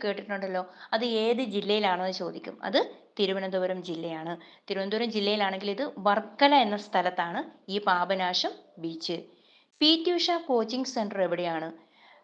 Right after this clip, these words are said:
തിരുവനന്തപുരത്താണ് പി ടി ഉഷ കോച്ചിങ് സെന്റർ. അപ്പോൾ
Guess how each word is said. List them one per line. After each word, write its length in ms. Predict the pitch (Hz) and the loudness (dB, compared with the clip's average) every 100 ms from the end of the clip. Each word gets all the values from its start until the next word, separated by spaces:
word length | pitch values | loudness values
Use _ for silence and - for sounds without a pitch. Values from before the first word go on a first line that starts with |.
| _ | _
തിരുവനന്തപുരത്താണ് 880 | 226 208 214 220 220 214 190 180 226 480 - - | -2 0 0 0 0 -2 0 0 0 -4 -12 -8
പി 140 | 190 185 | -8 -6
ടി 100 | 190 180 | -6 -4
ഉഷ 160 | - - - - - | 0 0 0 -18 -8
കോച്ചിങ് 420 | 180 175 180 170 | -8 -6 -12 -10
സെന്റർ. 320 | 170 160 170 160 - | -10 -6 -4 -4 -8
അപ്പോൾ 180 | - | -2